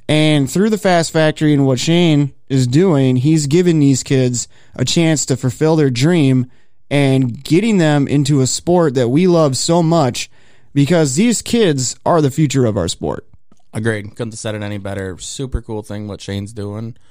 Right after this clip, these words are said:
Speaker 2: You know, to, like you said, to get kids in to, to race. I mean, we all, we all started somewhere, and I started in go-karts and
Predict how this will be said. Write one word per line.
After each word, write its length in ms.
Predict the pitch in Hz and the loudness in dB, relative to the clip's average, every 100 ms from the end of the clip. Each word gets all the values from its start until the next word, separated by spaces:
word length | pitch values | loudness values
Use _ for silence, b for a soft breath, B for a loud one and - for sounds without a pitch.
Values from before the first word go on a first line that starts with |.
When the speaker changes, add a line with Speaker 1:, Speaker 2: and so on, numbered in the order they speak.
| - - - | -20 -18 -8
Speaker 2:
You 100 | 98 | -4
know, 160 | 104 | -4
to, 200 | 110 110 - | -4 -10 -10
like 180 | 98 110 | -10 -8
you 60 | 117 | -6
said, 160 | 170 | -6
to 60 | 117 | -6
get 180 | 110 - | -12 -12
kids 260 | 127 123 123 | -12 -10 -10
in 220 | 143 143 | -10 -10
to, 180 | 113 110 | -10 -10
to 120 | - | -8
race. 320 | 131 151 117 | -6 -6 -8
I 40 | 101 | -10
mean, 120 | 101 | -10
we 100 | 113 | -8
all, 160 | 131 | -8
we 120 | 117 117 | -8 -8
all 120 | 139 | -8
started 320 | - 143 135 | -8 -8 -8
somewhere, 420 | - 139 160 170 | -10 -8 -8 -8
and 200 | 139 98 | -10 -10
I 120 | - 120 | -10 -10
started 320 | 143 139 139 | -10 -10 -8
in 80 | 131 | -6
go-karts 600 | 127 135 156 170 - 110 | -6 -8 -10 -12 -12 -14
and 140 | 120 | -14